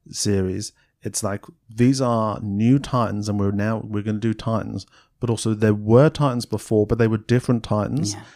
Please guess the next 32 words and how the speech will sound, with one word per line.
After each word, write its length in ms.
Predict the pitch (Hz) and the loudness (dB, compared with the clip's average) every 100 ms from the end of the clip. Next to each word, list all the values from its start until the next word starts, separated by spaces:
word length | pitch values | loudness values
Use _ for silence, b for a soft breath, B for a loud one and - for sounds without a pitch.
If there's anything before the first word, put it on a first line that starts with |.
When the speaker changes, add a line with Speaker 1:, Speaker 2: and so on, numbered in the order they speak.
| B | B
Speaker 1:
Some 420 | - - - 131 165 | -8 -4 0 0 0
of 100 | 156 | 0
those 200 | 151 127 | -2 -2
Titans 440 | - 131 127 113 | -6 -6 -4 -4
are 100 | 107 | -4
still 420 | - 127 120 117 | -4 -2 0 0
around 340 | 110 110 110 107 | -2 -2 -4 -2
here 180 | 110 | -4
for 400 | 107 - - 127 | -4 -2 2 4
a 40 | 113 | 4
while, 540 | 104 110 139 160 196 | 2 -2 -2 -4 -4
but 180 | - 113 | -4 0
then 180 | 117 113 | 0 0
will 100 | 107 | -4
go 200 | 107 110 | -4 -2
away 340 | 101 98 104 110 | -2 -2 -2 -2
again. 280 | 110 131 - | -2 -4 -6
And 140 | 107 | -8
sometimes 400 | - 110 113 107 | -4 -2 -2 -4
it, 100 | - | -4
the 100 | 113 | -4
Titans 340 | 101 - 113 107 | -4 -2 0 -2
is 80 | 104 | -6
a 40 | |
combination 560 | - 117 107 107 101 107 | -2 -2 0 -2 -4 -6
of 80 | |
these 140 | 101 95 | -6 -10
two 220 | - 120 | -6 -4
different 320 | 110 104 104 - | -4 -6 -8 -8
Titans 380 | 107 101 98 - | -8 -8 -8 -8
teams. 340 | 104 107 107 | -8 -8 -12
Speaker 2:
Mm-hmm. 260 | - 104 | -10 -10